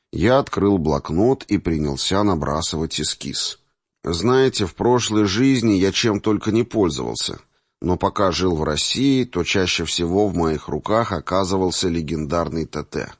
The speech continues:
После успешно выполненной операции я бросал ствол на месте преступления. Ясен пень, там не было моих пальчиков. Я всегда работаю в перчатках. Почему я это делал? Пистолет наемного убийцы — игрушка одноразовая.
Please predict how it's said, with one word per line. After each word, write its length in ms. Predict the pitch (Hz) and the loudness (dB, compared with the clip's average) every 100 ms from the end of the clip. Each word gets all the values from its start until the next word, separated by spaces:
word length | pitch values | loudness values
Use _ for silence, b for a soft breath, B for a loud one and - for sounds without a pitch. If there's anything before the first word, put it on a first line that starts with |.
| _ _ _ _ _ _ _ | _ _ _ _ _ _ _
После 340 | - 117 120 104 | 0 2 2 2
успешно 600 | 98 - 120 113 - 90 | 0 0 2 2 2 0
выполненной 680 | 87 107 95 82 80 80 78 | 0 0 0 0 0 0 -2
операции 680 | 87 85 120 131 - 117 | -2 0 0 0 0 2
я 200 | 113 107 | 2 2
бросал 480 | 110 98 92 98 92 | 2 2 0 0 0
ствол 440 | - - 90 110 113 | -2 -4 0 2 4
на 120 | 101 | 2
месте 380 | 80 80 - - | 0 -2 -4 -4
преступления. 920 | 87 92 101 - 80 58 50 - - _ _ _ _ _ | -4 -6 -6 -6 -6 -6 -8 -14 -20 _ _ _ _ _
Ясен 580 | - 85 127 139 120 110 | -4 2 2 2 0 0
пень, 320 | 107 131 131 | 0 0 0
там 260 | 117 107 101 | 2 2 2
не 180 | 107 117 | 4 4
было 220 | 107 104 | 4 4
моих 360 | 95 92 95 - | 2 0 -2 -2
пальчиков. 720 | 95 82 69 - - - - _ _ | -2 0 -2 -8 -12 -18 -20 _ _
Я 200 | - 87 | -4 -2
всегда 420 | 82 - 76 85 95 | 0 -2 -2 0 2
работаю 500 | 85 85 85 80 80 | 2 0 -2 -2 -4
в 80 | |
перчатках. 800 | - - - 80 - - - - _ _ _ _ _ | -4 -6 -2 -4 -4 -10 -14 -14 _ _ _ _ _
Почему 400 | 127 - 104 113 | -6 0 2 4
я 140 | 104 98 | 4 2
это 240 | 92 92 | 0 -2
делал? 440 | 87 135 113 50 - _ _ _ _ _ - | 0 2 2 0 -8 _ _ _ _ _ -2
Пистолет 580 | 104 - 117 135 139 | -2 2 2 4 2
наемного 640 | 120 107 110 117 107 101 98 | 2 2 4 4 4 4 4
убийцы — 640 | 101 92 127 123 - 90 | 2 2 2 0 0 -2
игрушка 640 | - 85 95 117 - 101 | 0 0 2 2 0 0
одноразовая. 800 | 92 87 98 92 65 60 50 50 | 0 2 2 2 0 -4 -10 -14